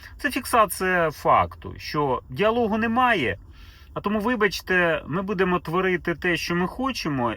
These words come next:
і, ну, ми не можемо одне одного знищити, але ми будемо щось робити з іншими країнами, які ядерного потенціалу не мають,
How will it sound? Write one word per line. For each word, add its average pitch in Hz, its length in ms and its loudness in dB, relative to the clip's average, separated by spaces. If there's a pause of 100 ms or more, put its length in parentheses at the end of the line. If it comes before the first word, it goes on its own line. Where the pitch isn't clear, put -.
і, 170 600 -2 (240)
ну, 170 720 -6 (920)
ми 185 240 -2
не 214 140 0
можемо 151 720 2 (400)
одне 151 340 0
одного 160 440 0
знищити, 190 680 -2
але 185 200 0
ми 208 120 -2
будемо 175 500 0 (260)
щось 202 280 0
робити 180 340 0
з 151 80 -2
іншими 123 380 0
країнами, 180 520 -2
які 151 220 -4
ядерного 147 400 0
потенціалу 151 520 -2
не 180 100 0
мають, 208 420 0